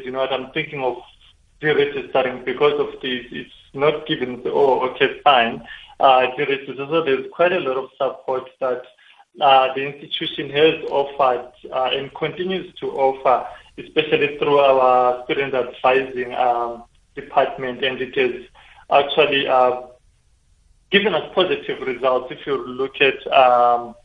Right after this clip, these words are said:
the, the research that was, uh, recently pu-, published, I'm not sure yet whether it has been made, uh, public, but it is actually shown, um, that it actually was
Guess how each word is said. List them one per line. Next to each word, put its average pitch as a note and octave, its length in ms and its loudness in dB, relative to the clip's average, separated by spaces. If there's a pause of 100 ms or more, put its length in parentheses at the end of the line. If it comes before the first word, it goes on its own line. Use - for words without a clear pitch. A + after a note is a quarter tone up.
(580)
the, B2 640 -4 (360)
the C#3 80 0
research C#3 520 0
that C#3 240 2
was, B2+ 300 2
uh, B2 480 4
recently C3 300 -8
pu-, C3 360 0
published, C#3 380 -2
I'm B2 120 -8
not C3+ 120 -6 (260)
sure D3 140 0
yet D3 480 2
whether C#3 280 0 (340)
it C#3 180 -10
has C3 240 2
been B2+ 220 -6
made, C#3 360 4
uh, B2+ 580 6 (140)
public, C3+ 520 0
but C3+ 200 -2
it C3 120 -14
is B2 140 -8
actually C#3+ 440 -2
shown, C3+ 460 0 (360)
um, A#2+ 680 4
that B2+ 180 -2
it B2+ 100 -10
actually C#3 360 -2
was C3+ 320 2